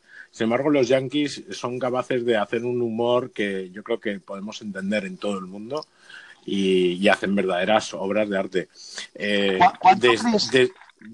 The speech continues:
Speaker 1: desde, no, desde el humor blanco hasta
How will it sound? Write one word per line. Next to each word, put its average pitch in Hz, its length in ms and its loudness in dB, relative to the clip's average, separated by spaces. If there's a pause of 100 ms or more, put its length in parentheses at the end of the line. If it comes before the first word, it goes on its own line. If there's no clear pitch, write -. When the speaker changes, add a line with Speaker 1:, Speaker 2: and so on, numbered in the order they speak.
(400)
Speaker 1:
desde, 107 640 0
no, 131 260 -4
desde 107 280 -4
el 101 120 -6
humor 123 320 -4
blanco 139 580 -2
hasta 104 540 -6